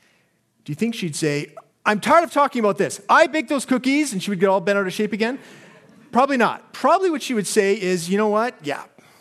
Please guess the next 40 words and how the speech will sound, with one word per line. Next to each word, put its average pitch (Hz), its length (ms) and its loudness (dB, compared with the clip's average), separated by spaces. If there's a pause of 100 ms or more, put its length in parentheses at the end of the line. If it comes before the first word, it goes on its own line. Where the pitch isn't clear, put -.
(180)
of - 80 -20
cour-, - 160 -14
of - 80 -20
course 269 240 -8
it - 20 -4
was 151 100 -6
my 135 120 -8
mom 127 320 -8
baking 123 240 -14
the 104 60 -18
cookies. - 500 -20 (640)
But 160 320 -10 (220)
let 208 100 -6
me 214 80 -2
tell 160 180 -6
you, 120 140 -8
I, 208 100 -8 (480)
I - 140 -18
just 254 240 -8
loved 139 420 -8
being 226 240 -4
there. 107 300 -10 (680)
I 226 60 -8
loved 208 400 -4
being 226 160 -2
a 202 60 -4
part 208 260 -6
of 156 100 -8
it. 107 120 -10
I'm 156 100 -6
so 240 180 -8
thankful 185 680 -8 (200)
that 147 140 -6
I 170 280 -6
got 143 240 -10
to 139 80 -20
be 135 100 -14
part 165 320 -8
of 117 160 -10
that." 113 340 -12